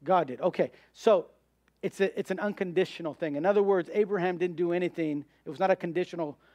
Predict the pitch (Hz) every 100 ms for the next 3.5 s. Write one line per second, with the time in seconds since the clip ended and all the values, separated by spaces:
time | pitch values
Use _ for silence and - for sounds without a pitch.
0 | _ - 175 165 156 156 156 - 160 185
1 | 196 180 156 170 139 269 233 190 175 -
2 | _ _ _ - 180 180 156 170 160 143
3 | 160 139 107 101 _